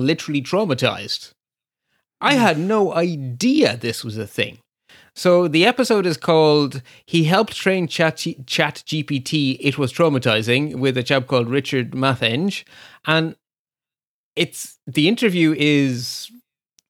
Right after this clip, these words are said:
Speaker 1: fascinating in the bad kind of way, I guess. Um, I learned a lot. I was oblivious. I, I was, I didn't realize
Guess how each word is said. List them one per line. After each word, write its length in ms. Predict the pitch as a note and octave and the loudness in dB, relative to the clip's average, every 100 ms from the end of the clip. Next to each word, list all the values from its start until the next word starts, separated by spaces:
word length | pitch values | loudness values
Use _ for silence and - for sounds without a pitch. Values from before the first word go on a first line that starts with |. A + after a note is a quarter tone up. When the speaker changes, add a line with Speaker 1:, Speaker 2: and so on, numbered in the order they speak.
| _ - | _ -18
Speaker 1:
fascinating 640 | - - F#3+ - F#3+ D#3+ D3+ | -6 -2 -2 -2 -2 0 0
in 100 | C#3 | 0
the 80 | |
bad 300 | C3 D3 D3+ | 0 0 0
kind 160 | B2+ A#2 | -2 -4
of 60 | A#2+ | -2
way, 200 | A2+ G#2+ | -4 -4
I 80 | |
guess. 640 | A#2+ A#2 A2+ - - - - | -4 -4 -6 -10 -18 -20 -8
Um, 460 | A#2+ B2 B2+ B2+ A#2+ _ _ - - - | -4 -2 0 -2 -6 _ _ -20 -20 -2
I 120 | E3+ | 0
learned 240 | G#3+ A#3+ | 2 2
a 60 | A3 | 2
lot. 260 | F#3+ A3+ - | 2 0 0
I 100 | C3+ | -2
was 160 | C#3+ C#3 | 0 -2
oblivious. 540 | D3+ B2+ A#2 A2+ A2 - | -2 -2 -4 -6 -8 -2
I, 160 | C3+ | -2
I 180 | D3+ C#3+ | 2 2
was, 500 | D#3+ D#3 C3+ - - _ _ _ _ - | 2 0 -2 -6 -14 _ _ _ _ -4
I 140 | A#3+ | -2
didn't 500 | B3 - E3+ D#3 A#2+ F#3 | -2 -4 -6 -6 -8 -4
realize 800 | B3 C4 B2+ G2+ - - - | -2 2 0 0 -6 -14 -18